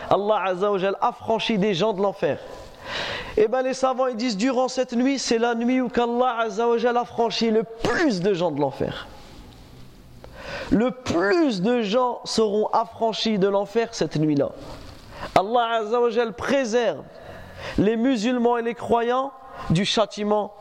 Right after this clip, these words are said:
du feu, notamment durant cette nuit. Quel plus beau mérite que que cela. Et même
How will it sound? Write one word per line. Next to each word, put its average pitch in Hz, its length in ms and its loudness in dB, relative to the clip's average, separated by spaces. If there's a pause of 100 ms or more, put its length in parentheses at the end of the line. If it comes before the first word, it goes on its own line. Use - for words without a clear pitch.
(200)
du 160 220 2
feu, 214 320 0 (280)
notamment 175 540 2
durant 143 240 0
cette 131 240 -2
nuit. 127 220 2 (1500)
Quel 175 400 0 (260)
plus 165 200 4
beau 165 200 2
mérite 160 640 -2 (520)
que 175 280 2 (840)
que 165 100 4
cela. 123 320 0 (2250)
Et 151 100 4
même 175 340 2